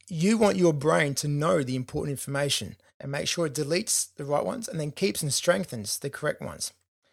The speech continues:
Okay, so how? Well, remember that old saying, "Use it or lose it." That's pretty much what seems to be happening in your brain. Turns out that this is all still really new to researchers, and they are still figuring out how it all works, but what they know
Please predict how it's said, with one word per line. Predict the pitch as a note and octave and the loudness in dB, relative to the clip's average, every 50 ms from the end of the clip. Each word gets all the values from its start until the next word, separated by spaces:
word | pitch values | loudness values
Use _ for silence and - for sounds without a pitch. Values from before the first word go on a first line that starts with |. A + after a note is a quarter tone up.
| _ _ _ _ _ _ _ - | _ _ _ _ _ _ _ -8
Okay, | - - - - | -6 -6 -4 -2
so | - - B2+ | -4 -2 -2
how? | B2 A2+ D3 - G2 - G3 - - _ _ - - - _ - | 0 0 2 2 2 0 -2 -6 -10 _ _ -20 -20 -16 _ 8
Well, | F3 F3 | 8 8
remember | F3+ F#3+ F#3+ G3+ A3+ B3+ D#4+ | 10 8 6 6 6 4 2
that | D#4 C#4 - G#3 G3 F#3+ | -2 0 4 4 8 10
old | F#3+ F#3 F#3 - | 10 10 10 8
saying, | - - F3+ E3+ E3 D#3+ D3+ C#3 | 8 8 8 8 6 4 0 -2
"Use | C#3 C#3 C#3 E3 F#3 G3 F3+ G#3 | -2 0 2 2 4 4 4 4
it | G3+ G3+ - | 2 2 2
or | - E3 D3+ D3 | 2 2 4 4
lose | C#3 C#3+ D3+ D3+ C#3 - | 2 2 2 2 2 0
it." | G2+ - - - - - _ _ _ _ _ _ _ _ _ | 0 -2 -4 -6 -6 -12 _ _ _ _ _ _ _ _ _
That's | - - - | 4 4 4
pretty | - - B3 B3 | 4 2 2 4
much | A3+ A3 G#3+ G#3 - - - | 4 6 6 4 4 2 0
what | - A3+ E3 F3+ F#3+ - | -6 0 0 0 2 4
seems | - - F#3 F3+ F3+ E3+ - | 4 6 6 4 4 2 2
to | D#3+ | 0
be | D#3 D#3 | 0 0
happening | C3 B2 D3+ D#3 - D#3 C#3 A#2+ A#2+ C#3 - - _ | 0 0 -2 -2 -2 -4 -6 -4 -4 -6 -8 -8 _
in | - D#3+ D#3 D3 | -2 0 0 0
your | C#3+ C#3+ C3 | 0 0 -2
brain. | B2 B2+ - - - - - - - _ _ _ _ _ _ _ _ _ _ | -2 0 0 0 0 -2 -6 -12 -18 _ _ _ _ _ _ _ _ _ _
Turns | - G3 G#3 A3+ A3 E3+ | 2 4 6 6 6 6
out | F#3+ F#3 F3 | 6 6 6
that | D#3 D#3 | 4 2
this | D3+ F#3+ - - | 4 6 6 6
is | A3+ G#3 | 8 8
all | A3 G3 F3+ | 8 8 8
still | - - F#3+ F3 | 8 8 6 6
really | D#3+ D#3 E3+ D#3+ D#3 | 6 6 4 4 4
new | C#3+ C#3 C#3 D3+ D#3 | 4 2 2 2 2
to | D3+ - C#3+ | 0 0 0
researchers, | B2+ C#3 C#3+ C#3 - - D3 D3 D3 - - A#3+ G3+ - - | 0 0 2 2 2 2 2 0 0 -2 0 2 2 2 2
and | - F#3+ D#3+ D#3 | 2 2 2 4
they | D3+ D3+ D#3 | 4 4 4
are | D3 | 4
still | - - G3 G3+ | 4 6 6 6
figuring | G3 - G3 F#3 F3 E3+ D#3+ D#3 | 6 6 6 6 8 6 6 4
out | D#3 D3+ D3 | 2 0 0
how | C#3+ D#3+ E3 E3 | 2 4 4 4
it | D#3+ D#3+ | 6 4
all | D#3 D3 C3 | 4 2 2
works, | C3 D3 C3 A2+ - - - | 2 2 2 2 2 0 -2
but | - - D3 F#2 G#2+ | -2 -4 -4 -4 0
what | D3 F3 - - - | 2 2 2 4 2
they | - G3 G3 | 0 2 2
know | F3 D#3+ D3+ D#3 D#3 C#3 A2+ - | 2 2 2 2 2 0 -2 -4